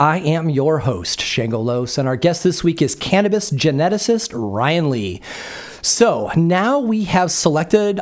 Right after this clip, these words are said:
our mother plant. We have harvested plantlets. We have incubated and multiplied them in the agar growing medium.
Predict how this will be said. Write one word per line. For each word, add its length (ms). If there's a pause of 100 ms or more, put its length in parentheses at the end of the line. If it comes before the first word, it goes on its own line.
our 460
mother 420
plant. 520
We 180
have 240
harvested 680
plantlets. 760
We 120
have 280
incubated 680
and 240
multiplied 680
them 400
in 340
the 480
agar 400
growing 540
medium. 560